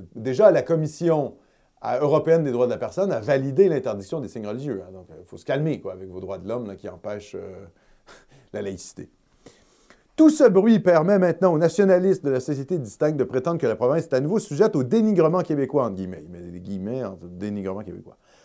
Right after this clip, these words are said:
Comme toujours, lorsqu'ils sont attaqués, entre guillemets, les Québécois se rallieront à, le gou-, à leur gouvernement. C'est évident. Plus le Canada anglais nous attaque, plus on, on va se solidariser avec cette loi et avec la coalition Avenir Québec.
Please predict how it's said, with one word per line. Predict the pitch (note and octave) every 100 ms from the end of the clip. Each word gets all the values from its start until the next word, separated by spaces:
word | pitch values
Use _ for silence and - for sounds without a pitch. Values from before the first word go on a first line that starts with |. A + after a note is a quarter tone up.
| _ _ _
Comme | D#3+ F#3
toujours, | F#3 G3 A#3+ F3+
lorsqu'ils | B2+ - C3
sont | C3+ A#2+ -
attaqués, | C3 E3+ E3 C4+ G#3+
entre | C3
guillemets, | G2+ F#2 D#2+ - - - -
les | B2
Québécois | E3+ G3 F3 G#3+
se | -
rallieront | C#3+ B3+ C4 G#3+ A3
à, | A3+
le | E3
gou-, | D3+ E3
à | D#3
leur | D#3 C#3
gouvernement. | D#3 E3+ G#3 G#3+ B2+
C'est | - G2+
évident. | C#3 F3+ F#3 - _ _ _ _ _
Plus | C4 A#3+
le | F3+
Canada | D3+ D#3 D3 D3+
anglais | C#3 D3+
nous | C#3 A2+
attaque, | A#2 G#3 G#3
plus | E3 C#3+
on, | -
on | A2+
va | C#3
se | B2+ G#2+
solidariser | - C4 A3 E3 B2+ C#3
avec | A#2 G2+
cette | G2+ G2+
loi | B2 F3+ C3+
et |
avec | G#2 G#2+
la | F#2+
coalition | - F#2+ A#2+
Avenir | F#2+ E2
Québec. | - -